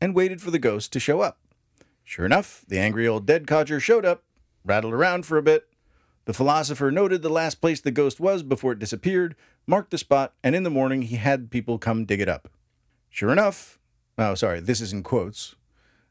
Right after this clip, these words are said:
This was accordingly done, and the skeleton of a man in chains was found there, for the body, having lain a considerable time in the ground, was putrefied and moldering away from the chains.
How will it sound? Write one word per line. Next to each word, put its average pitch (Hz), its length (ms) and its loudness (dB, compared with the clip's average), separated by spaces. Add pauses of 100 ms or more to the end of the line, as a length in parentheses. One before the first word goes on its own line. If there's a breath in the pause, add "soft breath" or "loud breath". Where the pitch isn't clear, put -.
(100)
This 202 540 -2
was 127 220 0
accordingly 180 500 -2
done, 127 420 -2 (480)
and 120 160 2
the 123 60 -2
skeleton 180 500 -2
of 165 80 -6
a 156 60 0
man 131 320 0
in 139 120 -4
chains 95 440 -4
was 120 140 -4
found 175 320 0
there, 64 300 -12 (400)
for 123 180 0
the 120 80 -2
body, 131 360 2
having 110 380 -2
lain 123 220 -2
a 120 80 -4
considerable 135 560 -2
time 120 320 -2
in 123 40 -4
the 127 80 -2
ground, 92 460 -6
was 110 160 -4
putrefied 117 800 -4 (320 soft breath)
and 117 180 0
moldering 160 400 -2
away 170 460 -2
from 95 220 -10
the 113 80 -2
chains. - 540 -8